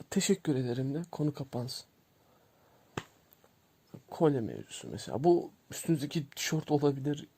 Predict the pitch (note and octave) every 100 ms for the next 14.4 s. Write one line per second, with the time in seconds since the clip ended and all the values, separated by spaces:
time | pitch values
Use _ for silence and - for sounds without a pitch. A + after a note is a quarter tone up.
0 | C#3+ C3+ C#3+ C#3+ C3+ C3 C#3+ C#3+ C3 -
1 | C3 C#3 C3+ C3 C3 - _ - - _
2 | _ - - A#2 - - _ _ _ _
3 | _ - B2+ C3 C3 - _ _ - C3
4 | G2+ - D#3 E3+ E3+ E3+ D#3+ D#3 E3 -
5 | C#3+ - - - C3+ C3 - _ - D#3
6 | D3 F3+ - - D3 - E3 - - -
7 | C#3 - - - G#2 - A2+ D3+ - -
8 | G2+ - G2 B2 D3+ - - - - -
9 | - - - - _ - D#3+ - C#3 C3
10 | - C#3+ C3 C3 C3 A#2 A#2+ E3 - _
11 | _ _ _ - _ _ - - G3 -
12 | F#3+ C#3 - A#2+ B2 C3+ C#3 B2 C3 B2+
13 | C#3 C3 B2 F2+ - - - _ _ _
14 | - - G2+ -